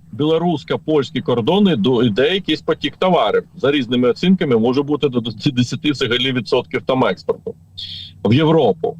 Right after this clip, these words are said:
І тому китайці одразу ж перезбудилися з цього приводу, заворушилися і почали їздити по Європі. І тому це означає, що, м, С Ш А правильно говорить, правильно говорить. Це те, що я теж з вами неодноразово говорив,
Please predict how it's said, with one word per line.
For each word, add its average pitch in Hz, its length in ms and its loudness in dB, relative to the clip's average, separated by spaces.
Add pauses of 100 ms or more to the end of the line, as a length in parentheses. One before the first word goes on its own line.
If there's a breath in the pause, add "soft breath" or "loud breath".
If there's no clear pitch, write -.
(120)
І 110 100 0
тому 170 280 4
китайці 196 480 -2
одразу 180 300 0
ж 180 120 -8
перезбудилися 143 840 0
з - 60 -12
цього 110 280 2
приводу, 107 960 2
заворушилися 156 840 0
і - 20 0
почали 127 440 -2
їздити 127 420 -2
по 135 160 0
Європі. 117 480 0 (560)
І 160 280 2 (800)
тому 190 280 2
це 254 140 2
означає, 233 480 2
що, 220 640 2 (640)
м, 135 240 2
С 156 160 -2
Ш 220 160 0
А 226 40 0
правильно 233 480 0
говорить, 127 480 0 (580)
правильно 165 360 2
говорить. 135 420 2
Це 147 80 -4
те, 208 100 0
що 196 140 -2
я 175 60 0
теж 170 220 -2
з - 40 -8
вами 151 280 0
неодноразово 139 640 0
говорив, 160 360 2